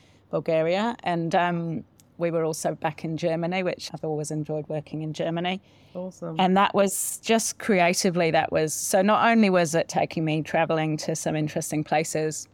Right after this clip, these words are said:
Speaker 1: it was with a lovely group of people who I've worked with often. And, um, creatively, it was quite inspiring because it was a film that goes through time traveling of pretty much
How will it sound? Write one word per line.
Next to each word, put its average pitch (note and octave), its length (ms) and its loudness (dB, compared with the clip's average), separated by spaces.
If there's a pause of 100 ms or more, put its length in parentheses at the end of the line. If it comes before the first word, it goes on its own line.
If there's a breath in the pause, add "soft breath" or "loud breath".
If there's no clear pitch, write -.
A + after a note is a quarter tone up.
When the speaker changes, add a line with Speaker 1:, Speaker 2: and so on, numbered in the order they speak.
(160)
Speaker 1:
it F3 180 0
was E3 240 0
with F#3 140 2
a E3+ 120 2
lovely E3+ 580 2
group E3 240 -4
of D3+ 80 -6
people D#3+ 420 -4
who E3 100 -2
I've D#3+ 180 0
worked D#3+ 200 0
with E3 140 2
often. D#3 580 0
And, D#3 400 -2
um, D#3+ 340 0 (640 soft breath)
creatively, F3 720 4
it D3+ 80 0
was D#3 200 -2
quite D3+ 280 0
inspiring D#3 640 0
because D#3 340 -2
it F3 180 2
was E3+ 200 -2
a F3 40 -2
film F#3+ 300 0
that - 260 -4
goes E3 500 -2
through - 380 -4
time E3 320 -4
traveling D#3+ 560 -2
of D#3+ 160 0 (220)
pretty E3+ 200 0
much D#3+ 280 -4